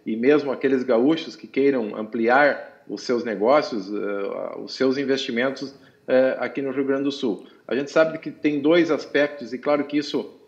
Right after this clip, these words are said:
é uma questão, eh, bastante delicada, eh, no aspecto tributário, eh, que, que sem dúvida é importante e você tem que sempre buscar o equilíbrio para que qualquer medida tributária, eh, não traga impactos e reflexos naqueles setores que já estão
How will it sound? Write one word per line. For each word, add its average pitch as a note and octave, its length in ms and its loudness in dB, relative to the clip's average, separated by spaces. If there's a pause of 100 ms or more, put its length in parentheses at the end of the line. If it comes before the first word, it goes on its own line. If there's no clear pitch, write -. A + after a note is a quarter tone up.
(100)
é A#2+ 80 -2
uma B2+ 160 -2
questão, C#3+ 560 0 (200)
eh, A#2 300 -2
bastante B2 480 -2
delicada, C3+ 760 2
eh, A#2 500 -4 (220)
no B2+ 120 -4
aspecto C3 420 0
tributário, C#3+ 640 4 (320)
eh, A2 300 -6
que, A2+ 220 -8
que - 160 -6
sem D3 280 -2
dúvida C3+ 300 2
é B2+ 40 4
importante C3+ 640 2
e A2+ 280 0
você A#2+ 300 -8
tem C#3+ 180 0
que - 120 -14
sempre D3 260 -2
buscar C3+ 360 2
o C#3+ 60 6
equilíbrio C3+ 540 2
para B2+ 240 2
que - 340 -6 (160)
qualquer D3 480 2
medida C#3 460 -2
tributária, C3+ 640 -2 (220)
eh, B2 240 -4
não C3 160 -6
traga C#3+ 320 -2
impactos C3 600 -4
e C3 60 -2
reflexos C3+ 500 -4
naqueles C#3 340 -6
setores C#3+ 420 -2
que B2+ 100 -8
já C3+ 160 0
estão D#3 520 0